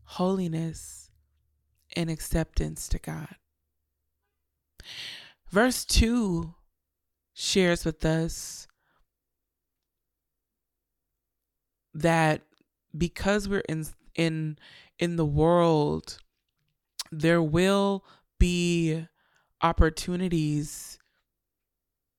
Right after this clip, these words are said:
there will be things that come up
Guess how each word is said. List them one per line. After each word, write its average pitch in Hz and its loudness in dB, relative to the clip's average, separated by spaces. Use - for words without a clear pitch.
there 165 2
will 180 0
be 160 -2
things 170 -2
that 156 -2
come 160 -4
up 156 -2